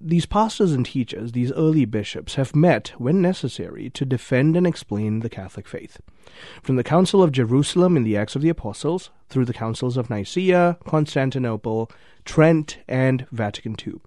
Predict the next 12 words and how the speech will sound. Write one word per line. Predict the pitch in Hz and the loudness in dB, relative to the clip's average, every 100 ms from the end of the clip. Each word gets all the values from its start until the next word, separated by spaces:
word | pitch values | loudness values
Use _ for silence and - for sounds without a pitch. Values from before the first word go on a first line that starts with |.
| _ - - - - | _ -20 -20 -20 -4
These | 175 190 | 2 4
meetings | 190 262 277 254 208 | 4 2 4 2 2
of | 151 143 | 0 4
the | 135 | 4
world's | 131 156 147 - | 8 8 6 2
bishops | - 117 123 - 147 - | -8 -2 -2 0 -2 -2
are | 135 | -6
some | 131 170 | -2 0
of | 175 | 2
the | |
most | 131 123 - | 2 0 -2
important | 135 120 - 143 151 175 | -6 -4 -2 2 2 2